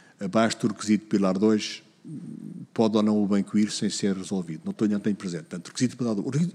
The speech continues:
os valores do requisito Pilar dois andam em geral nos bancos e é publicado. Os bancos publicam um por cento a três. Três já é um requisito elevado, um a três por cento de requisito Pilar dois.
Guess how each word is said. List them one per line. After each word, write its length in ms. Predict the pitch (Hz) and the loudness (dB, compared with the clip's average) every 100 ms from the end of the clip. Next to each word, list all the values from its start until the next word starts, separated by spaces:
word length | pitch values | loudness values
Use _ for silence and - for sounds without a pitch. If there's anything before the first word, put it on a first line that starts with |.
| - | 0
os 300 | 165 147 139 | 4 4 4
valores 300 | 185 131 104 | 4 4 4
do 80 | |
requisito 320 | 143 123 107 - | 0 0 -2 0
Pilar 260 | 107 101 | 0 2
dois 240 | 104 120 113 | 4 4 4
andam 260 | 117 117 | 2 4
em 60 | 117 | 2
geral 320 | 110 104 101 | 2 0 -2
nos 180 | 98 101 | -4 -4
bancos 440 | 101 107 107 - - - _ - | -2 -4 -6 -12 -20 -20 _ 2
e 100 | 113 | 2
é 60 | |
publicado. 540 | 104 110 101 101 85 87 | 4 2 0 -2 -4 -4
Os 40 | |
bancos 200 | 92 98 | -4 -4
publicam 520 | - 98 95 85 82 - - _ _ _ | -4 -2 -2 -4 -12 -14 -20 _ _ _
um 80 | 127 | -2
por 160 | 120 - | 0 0
cento 320 | - 120 113 | 2 2 0
a 20 | |
três. 460 | 98 104 87 - - _ _ _ _ - | -2 -4 -4 -8 -18 _ _ _ _ -2
Três 260 | 117 113 | 2 2
já 120 | 104 110 | 2 0
é 60 | |
um 80 | 104 | -2
requisito 400 | 95 - 104 - | -4 -2 -2 -2
elevado, 480 | 104 117 120 113 165 | -4 -4 -4 -6 -8
um 140 | - 113 | -2 -2
a 40 | |
três 260 | 101 110 104 | 0 -4 -4
por 100 | - | -6
cento 400 | - 110 107 - - _ | -2 -2 -4 -12 -20 _
de 80 | - | -10
requisito 320 | - - 110 | -6 0 0
Pilar 260 | - 98 87 | 2 0 -2
dois. 360 | 85 71 - | -4 -8 -14